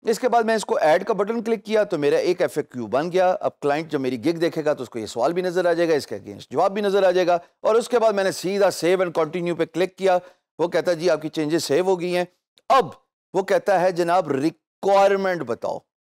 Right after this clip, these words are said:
आप अपने बायर को बताइए what you need to get started।" तो मैं यहाँ पे ये बेसिक रिक्वायरमेंट्स बताऊँगा कि हुजूर वाला, अगर आपने मुझसे लोगो बनवाना है तो आपकी कंपनी का कोई नाम पता होगा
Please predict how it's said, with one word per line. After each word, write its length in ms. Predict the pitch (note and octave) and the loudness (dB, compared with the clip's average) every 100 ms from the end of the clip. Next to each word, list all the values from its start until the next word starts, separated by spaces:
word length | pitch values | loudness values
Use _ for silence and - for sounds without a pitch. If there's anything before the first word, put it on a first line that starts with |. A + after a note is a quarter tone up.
| _ _ _ _ _ _ _ _ _ - | _ _ _ _ _ _ _ _ _ -2
आप 320 | D3+ E3+ F3+ - | 0 0 -2 -4
अपने 380 | C#3 - D#3 E3 | -4 -4 -4 -4
बायर 380 | B2 A#2 B2+ | -2 0 0
को 120 | D#3 D#3 | 0 -6
बताइए 520 | A#2+ A2+ G#2+ B2 D3+ _ _ - | -2 -2 0 -2 -4 _ _ -6
what 200 | C#3+ E3+ | -4 -4
you 140 | F3+ F3+ | -8 -6
need 260 | C#3+ D#3+ D3+ | -6 -6 -8
to 60 | C3 G#2+ | -10 -10
get 120 | G2 | -10
started।" 540 | - - B2+ - - _ _ _ _ - | -12 -12 -16 -20 -20 _ _ _ _ -14
तो 60 | |
मैं 300 | A2 C3+ D#3+ | -6 -4 -4
यहाँ 260 | E3+ B2 C3+ | -4 -4 -6
पे 100 | D3 | -8
ये 260 | B2+ D3+ D3+ | -6 -6 -6
बेसिक 480 | A#2 C3 B2+ D3+ | -6 -6 -6 -6
रिक्वायरमेंट्स 500 | B2+ A2 G#2+ A2+ A2 | -6 -2 -2 -2 -10
बताऊँगा 420 | - G#2+ G#2 G#2 C3+ | -14 -10 -10 -6 -8
कि 400 | - _ _ B2+ | -10 _ _ -8
हुजूर 280 | A2 B2+ | -6 -2
वाला, 240 | D#3+ C#3 D#3 | 0 2 2
अगर 180 | D3 C3 | 2 0
आपने 220 | C3 C#3+ | 0 -2
मुझसे 260 | C3 - | -8 -8
लोगो 280 | B2+ B2 E3+ | -6 -4 -2
बनवाना 360 | D3 B2+ A#2 C3 | -2 -2 -4 -4
है 60 | |
तो 100 | C3 | -4
आपकी 200 | A#2 G#2+ | -6 -6
कंपनी 320 | B2+ A#2+ C3+ D3 | -12 -12 -10 -14
का 60 | |
कोई 180 | C3+ B2+ | -12 -12
नाम 220 | G#2+ C3+ | -8 -8
पता 200 | C#3+ D3 | -10 -8
होगा 280 | C3+ A2 A2 | -8 -8 -14